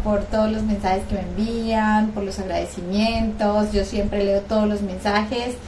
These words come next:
eh, siempre les estoy dando, pues, contestación lo antes posible. Algunas veces, eh, me demoro un poquito, pero siempre estoy contestando.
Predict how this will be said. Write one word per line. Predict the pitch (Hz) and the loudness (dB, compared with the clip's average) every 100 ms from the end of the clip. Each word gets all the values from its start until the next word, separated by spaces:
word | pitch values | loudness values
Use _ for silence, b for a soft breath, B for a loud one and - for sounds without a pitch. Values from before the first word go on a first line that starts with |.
| B B B B - | B B B B -2
eh, | 214 208 202 | 2 2 2
siempre | 226 208 214 | 0 0 0
les | 220 233 | -2 -4
estoy | 214 208 196 | -4 0 0
dando, | 202 196 196 202 214 214 214 220 220 214 220 | 2 2 2 4 4 4 4 4 2 -2 -2
pues, | 214 - | -2 -2
contestación | 214 202 196 196 185 180 220 202 214 208 - | -2 -2 -2 -2 -2 -2 2 4 4 0 -2
lo | 214 208 208 | 2 4 4
antes | 208 214 214 | 2 -2 -6
posible. | 208 - 247 247 269 311 B B B B | -6 -4 -2 0 0 -2 B B B B
Algunas | 202 208 214 220 | 0 2 2 2
veces, | 240 262 247 - - | -2 -2 -2 -4 -4
eh, | 202 196 | 0 0
me | 190 | 0
demoro | 185 190 202 | 0 0 -2
un | |
poquito, | 214 247 262 269 | -2 -2 -2 0
pero | 208 180 | 0 -2
siempre | - 240 226 214 208 | -2 2 4 4 2
estoy | 214 202 | -2 -2
contestando. | - 196 185 - 156 135 | 0 -2 -2 -2 0 0